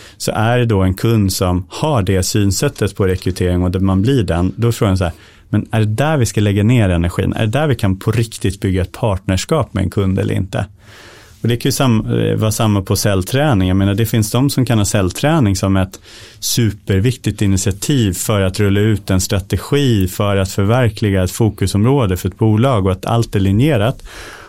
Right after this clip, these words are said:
Och sen finns det de som bara har säljträning för att säljträning ska man ha. Eh, och då blir det också så här, två olika perspektiv. Så att någonstans det vi själva identifierat, men när vi har förankring från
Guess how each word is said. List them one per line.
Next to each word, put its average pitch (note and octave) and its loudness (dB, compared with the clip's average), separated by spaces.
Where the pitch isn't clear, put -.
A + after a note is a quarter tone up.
Och A2+ 0
sen A2 2
finns A2+ 0
det B2 0
de G#2 2
som G2+ 0
bara G2 0
har F#2+ 0
säljträning G#2 0
för G2 -2
att F#2+ -2
säljträning F#2 0
ska - -4
man F#2 2
ha. G2+ -2
Eh, G2 0
och A#2 2
då C3+ 2
blir D3 2
det C#3+ 2
också C#3 -2
så - 0
här, - -8
två G#2+ 2
olika F2 0
perspektiv. G2 -4
Så - -2
att G2 -6
någonstans A2 0
det G#2+ 0
vi G#2 0
själva G#2 0
identifierat, G#2+ 0
men - -2
när G2+ 0
vi C3+ 2
har G#2+ 2
förankring F#2 0
från F#2 0